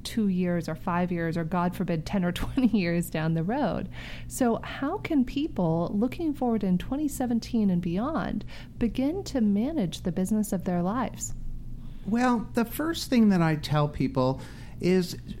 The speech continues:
Speaker 2: is just start at the beginning. There's four things that everyone has to know at all times.
Speaker 1: Okay.
Speaker 2: It's how much you make.
Speaker 1: Okay.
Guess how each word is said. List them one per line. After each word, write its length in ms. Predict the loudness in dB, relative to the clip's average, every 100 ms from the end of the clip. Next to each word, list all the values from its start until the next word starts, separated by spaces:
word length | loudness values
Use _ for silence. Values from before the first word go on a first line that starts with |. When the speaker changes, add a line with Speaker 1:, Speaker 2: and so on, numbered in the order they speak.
| -6
Speaker 2:
is 140 | -4
just 320 | -2 0 0
start 240 | 2 2 4
at 60 |
the 80 | 2
beginning. 420 | 0 2 4 4
There's 200 | 4 0
four 380 | -2 0 4 4
things 440 | 4 4 4 2 0
that 240 | -2 0
everyone 760 | 0 2 2 2 2 2 2 -2 -12 -12 -12 -10 -2
has 380 | 0 0 -2 2
to 100 | 4
know 320 | 6 4 2
at 200 | 2 0
all 260 | 0 0
times. 600 | 0 -2 -2 -4 -6 -8 -10 -12 -12 -2
Speaker 1:
Okay. 320 | -2 0 -4 -6 -6
Speaker 2:
It's 200 | -4 -4
how 180 | 0 2
much 300 | 4 2 2
you 140 | 0 2
make. 480 | 4 2 0 -4 -12 -12 -4
Speaker 1:
Okay. 300 | -4 -2 -4